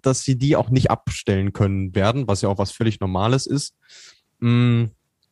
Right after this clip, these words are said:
du hast dann noch einen Jakob Wolny, der furios in den Sommer reingestartet ist, danach aber auch in Formtief gefallen ist und deswegen auch nicht mehr im Sommer Grand Prix,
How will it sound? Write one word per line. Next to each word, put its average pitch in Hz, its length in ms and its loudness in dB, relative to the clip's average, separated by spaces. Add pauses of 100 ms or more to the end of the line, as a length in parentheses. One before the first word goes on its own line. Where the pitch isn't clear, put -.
(500)
du 107 120 2
hast 123 200 2
dann 123 140 4
noch 117 180 2
einen 113 80 2
Jakob 107 360 4
Wolny, 139 360 4
der 104 340 4
furios 147 600 4
in 131 140 0
den 127 100 2
Sommer 127 280 0
reingestartet 120 640 0
ist, 123 220 0
danach 101 260 2
aber 107 200 0
auch 101 100 -2
in 98 320 -2
Formtief 135 480 2
gefallen 123 400 2
ist 127 200 0
und 101 120 -6
deswegen 98 300 2
auch 95 100 2
nicht 113 180 0
mehr 110 80 4
im 92 80 -2
Sommer 110 240 0
Grand 113 180 -4
Prix, 113 300 -2